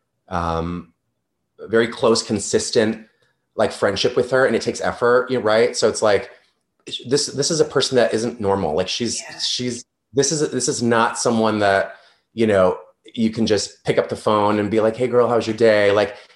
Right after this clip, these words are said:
Speaker 1: you know, she's, she's busy, right? Like, and so she's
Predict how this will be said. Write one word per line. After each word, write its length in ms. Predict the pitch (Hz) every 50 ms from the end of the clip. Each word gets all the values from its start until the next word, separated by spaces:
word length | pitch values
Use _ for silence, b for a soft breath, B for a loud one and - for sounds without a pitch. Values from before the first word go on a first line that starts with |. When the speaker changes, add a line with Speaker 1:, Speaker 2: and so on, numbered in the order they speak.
| B B _ _ _ -
Speaker 1:
you 200 | - - 123 120
know, 60 | 120
she's, 720 | 113 - - - 127 123 127 120 117 - - - - _ _ _ -
she's 180 | - - 131
busy, 400 | - 127 127 127 - 76 60 - -
right? 280 | - 90 92 95 101 -
Like, 140 | 113 110 -
and 120 | 107 104
so 360 | - - 117 104 101 101 B B B B B -
she's 440 | - - - 123 107 - - -